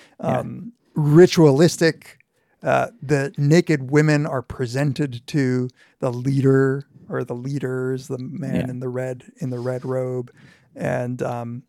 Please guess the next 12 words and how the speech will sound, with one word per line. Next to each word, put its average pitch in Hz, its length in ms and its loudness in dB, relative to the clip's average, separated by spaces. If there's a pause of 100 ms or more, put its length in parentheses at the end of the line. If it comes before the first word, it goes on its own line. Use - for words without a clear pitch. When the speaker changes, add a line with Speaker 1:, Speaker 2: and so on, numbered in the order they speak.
(140)
Speaker 2:
they're 131 240 -2
all 123 360 0
sort 127 200 -4
of 120 120 -8
form 131 320 0
a 120 60 -8
circle 139 680 -2
around 135 380 -2
him. 127 380 -8 (260)
Speaker 1:
Yeah. - 160 -8
Speaker 2:
And, 120 720 -8 (160)
uh, 131 360 -6